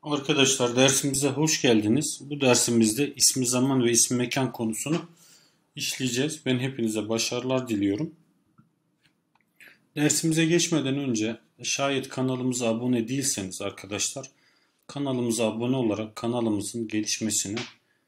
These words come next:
sizler de katkı sağlayabilirsiniz. Hepinize teşekkürler. Evet, ismi zaman.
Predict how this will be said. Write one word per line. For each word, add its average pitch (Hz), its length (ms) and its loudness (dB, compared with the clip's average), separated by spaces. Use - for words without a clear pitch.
sizler 120 560 0
de 101 120 -4
katkı 110 360 -2
sağlayabilirsiniz. 110 1300 -4
Hepinize 113 560 -6
teşekkürler. 98 840 -8
Evet, - 540 0
ismi 147 420 0
zaman. 135 640 -2